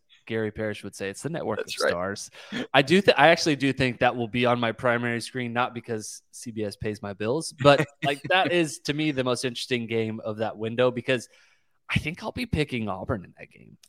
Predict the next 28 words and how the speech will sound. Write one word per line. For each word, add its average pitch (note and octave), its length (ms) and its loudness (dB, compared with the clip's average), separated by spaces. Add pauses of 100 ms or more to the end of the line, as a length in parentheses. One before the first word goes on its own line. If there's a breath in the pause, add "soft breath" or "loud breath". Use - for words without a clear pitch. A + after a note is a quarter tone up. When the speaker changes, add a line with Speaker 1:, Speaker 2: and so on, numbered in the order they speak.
(100)
Speaker 1:
Uh, - 280 4
and G#4 280 10
we've, C#4+ 180 10
Speaker 2:
Ooh. A#2 140 -2
Speaker 1:
we've, C#3+ 380 2
we've C3+ 360 0
pumped D#3+ 280 6
up C#3+ 300 4 (360)
Alabama A#2+ 540 6
quite A2+ 300 0
a A2+ 60 -2
bit, A2 260 -2
right? G#2 320 -2 (640 soft breath)
Uh, A2 240 2
but A#2 200 2
Auburn C#3+ 320 6
at A2+ 80 -2
home A#2+ 240 0
has, A2 340 -4
has A2+ 160 -8
been G#2+ 180 -6
really G#2+ 260 -4
good G#2 200 -8
this G#2+ 160 -10
season. A2 480 -8 (160)
Um, G2+ 540 -4 (500)
I, - 160 -10 (160)
I A2 160 -10